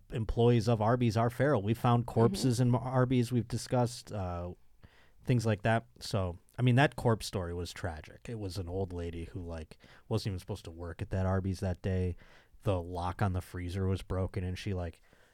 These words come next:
Speaker 1: went in to go check inventory one evening or something, and then the door closed, and she froze to death.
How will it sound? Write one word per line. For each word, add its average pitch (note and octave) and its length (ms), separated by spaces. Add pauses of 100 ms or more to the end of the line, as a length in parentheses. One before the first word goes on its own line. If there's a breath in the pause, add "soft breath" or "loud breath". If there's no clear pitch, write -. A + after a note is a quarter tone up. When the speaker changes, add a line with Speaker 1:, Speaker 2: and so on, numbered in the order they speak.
(140 soft breath)
Speaker 1:
went G2+ 320
in G2+ 180
to G#2 120
go F#2 360
check - 380
inventory F#2+ 960 (240)
one G2+ 260
evening G2 440
or F#2 80
something, G2 500
and F2+ 100
then F2 300 (440 loud breath)
the - 80
door F#2+ 280
closed, G2 560
and F2 280 (1300)
she - 220
froze F2 380
to - 120
death. - 220